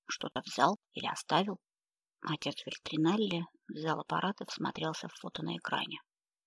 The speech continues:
«Я помню его, да», проговорил он медленно. Хотя в шесть вечера я обычно занят, готовлюсь к вечерней службе, она начинается в семь. Но этого человека я помню. Вы правы, здесь он чужой.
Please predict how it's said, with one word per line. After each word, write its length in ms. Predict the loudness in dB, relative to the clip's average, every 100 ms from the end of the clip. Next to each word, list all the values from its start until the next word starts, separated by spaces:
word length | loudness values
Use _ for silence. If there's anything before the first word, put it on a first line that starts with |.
| _ _ -2
«Я 220 | 4 4
помню 420 | 8 8 8 8
его, 260 | 6 2 -2 -6 _ 2
да», 320 | 6 6 4 -4 _ _ _ _ -10
проговорил 500 | -6 -2 0 0 2
он 140 | 4
медленно. 480 | 4 2 2 0 0 -6 _ _ _ _ _ _ -4
Хотя 220 | 0 2
в 80 | 2
шесть 320 | 0 0 0
вечера 360 | 4 4 4 2
я 180 | 4 4
обычно 440 | 2 -2 -2 -2
занят, 400 | 4 6 6 4 -4 -18 _
готовлюсь 560 | -2 0 2 -2 -2 -6
к 100 | -4
вечерней 400 | -2 0 2 0
службе, 380 | 0 -2 2 2
она 160 | 4
начинается 540 | 2 0 0 -2 -2 -6
в 40 |
семь. 220 | -2 -2 -4 _ _ -20 -16 -16 -6
Но 260 | -2 2 2
этого 220 | 2 2
человека 420 | 4 4 4 4
я 100 | 0
помню. 420 | 2 2 2 0 -4 _ _
Вы 160 | -2 2
правы, 320 | 6 6 4 -4 _ _
здесь 280 | 0 4 6
он 80 | 6
чужой. 440 | 6 6 6 2